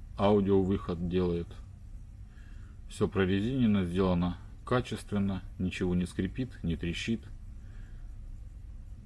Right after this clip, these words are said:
Сам он очень привлекательный.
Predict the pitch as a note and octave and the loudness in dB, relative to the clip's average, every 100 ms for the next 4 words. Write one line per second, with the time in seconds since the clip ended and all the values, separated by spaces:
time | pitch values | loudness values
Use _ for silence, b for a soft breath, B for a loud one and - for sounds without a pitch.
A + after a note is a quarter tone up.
0 | - - - - - - - A2+ A#2 G#2+ | -16 -16 -16 -16 -14 -10 2 4 6 4
1 | - F#2+ F#2+ F2 E2+ - - - - - | 0 -2 0 -2 -4 -6 -16 -18 -18 -16
2 | - - - - - F#2 F2+ F2 - D#2 | -16 -14 -14 -14 -2 2 4 4 2 -2
3 | - D2 D2+ | -2 -8 -8